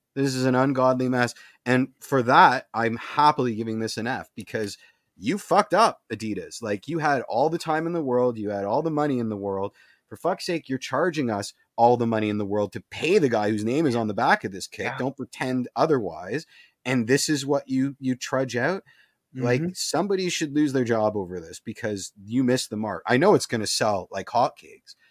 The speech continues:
Speaker 1: and
Speaker 2: Mm.
Speaker 1: that's so fucking cynical, because it should, it should sell on so-, uh, like hotcakes, not on the strength of the Messi that you can get on the back, but on the strength of the kit itself and the fact that people want to wear it. I, the only people that wanna wear this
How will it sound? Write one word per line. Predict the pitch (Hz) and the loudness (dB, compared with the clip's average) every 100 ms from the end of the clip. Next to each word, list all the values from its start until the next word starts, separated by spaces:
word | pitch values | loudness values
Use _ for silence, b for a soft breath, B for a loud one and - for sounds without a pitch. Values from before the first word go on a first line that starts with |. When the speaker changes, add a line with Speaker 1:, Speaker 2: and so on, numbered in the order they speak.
| _ - | _ 0
Speaker 1:
and | |
Speaker 2:
Mm. | 135 | 2
Speaker 1:
that's | 139 - | 2 2
so | 156 180 | 4 4
fucking | - 165 160 151 | 2 -2 0 -2
cynical, | - 151 139 98 76 92 _ _ _ - | -2 0 -2 -4 -8 -14 _ _ _ -12
because | 117 139 120 110 - _ _ _ _ _ 127 | -4 2 2 2 -6 _ _ _ _ _ -2
it | 127 | 0
should, | - 139 - - | 2 0 -4 -4
it | 135 | -2
should | - 120 | -2 -4
sell | - 165 185 | 2 4 6
on | 156 | 4
so-, | - 143 | 0 0
uh, | 131 139 - | 2 0 -2
like | 127 | -4
hotcakes, | 127 139 127 113 | 0 -2 -2 -4
not | 143 196 | -4 -2
on | 190 | -2
the | 147 | -4
strength | - 131 123 | -4 -4 -4
of | 107 | -6
the | 104 | -6
Messi | 101 110 - 98 | 0 0 -2 -8
that | 92 | -10
you | 90 | -14
can | 90 | -14
get | 85 | -16
on | 80 | -16
the | 82 | -18
back, | 78 92 120 B B - | -14 -12 -12 B B -2
but | 180 | 2
on | 175 170 | 4 2
the | |
strength | 156 180 175 156 | 2 0 0 -2
of | 120 | -4
the | 131 - | -10 -8
kit | - 139 | -2 -2
itself | 135 - 127 123 - | -2 -2 0 0 0
and | 120 | -2
the | |
fact | 113 123 - | -2 -6 -4
that | 120 _ | -8 _
people | - 127 127 | -10 -6 -4
want | 110 113 - | -2 -2 -4
to | 113 | -8
wear | 110 110 101 | -2 -2 -2
it. | - _ - | -6 _ -6
I, | 107 117 - B B B B - | -4 -4 -6 B B B B 2
the | 131 | 4
only | 170 | 4
people | 170 160 | 4 4
that | 151 | 4
wanna | 127 127 | 6 4
wear | 113 113 110 | 6 6 6
this | 107 101 | 2 -2